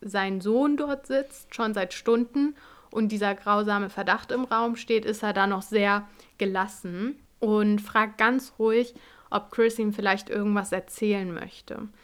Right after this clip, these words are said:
Ist natürlich jetzt auch einfach schlau, ruhig zu bleiben. Was bringt es dir, wenn du jetzt schon mit Vorwürfen da reinkommst? Also an sich macht der Vater das schon ganz gut. Chris erzählt erstmal wieder von diesem emotionalen Gespräch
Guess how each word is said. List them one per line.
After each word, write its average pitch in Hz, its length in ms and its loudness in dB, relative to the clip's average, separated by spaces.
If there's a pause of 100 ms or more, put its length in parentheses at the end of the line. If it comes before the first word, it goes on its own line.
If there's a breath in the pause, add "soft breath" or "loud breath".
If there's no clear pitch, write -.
(160 soft breath)
Ist 226 160 0
natürlich 214 260 4
jetzt 196 160 -2
auch 180 80 -4
einfach 180 260 -2
schlau, 226 640 -2
ruhig 254 300 2
zu 254 120 -4
bleiben. 233 540 -2
Was 196 200 -6
bringt 208 300 0
es 214 120 -8
dir, 202 160 0
wenn 202 160 0
du 196 60 -2
jetzt 175 240 -8
schon 196 160 -6
mit 185 120 -6
Vorwürfen 220 720 -2
da 220 100 -2
reinkommst? 220 600 -2 (360 loud breath)
Also 190 140 -4
an 196 140 -2
sich 196 160 -4
macht 214 200 -2
der 190 100 -4
Vater 196 320 -4
das 185 140 -8
schon 202 180 -6
ganz 196 220 -8
gut. 277 300 -8 (160)
Chris 262 260 4
erzählt 226 500 0
erstmal 220 580 0
wieder 214 240 0
von 208 200 -4
diesem 196 220 -4
emotionalen 190 680 -6
Gespräch 220 680 -4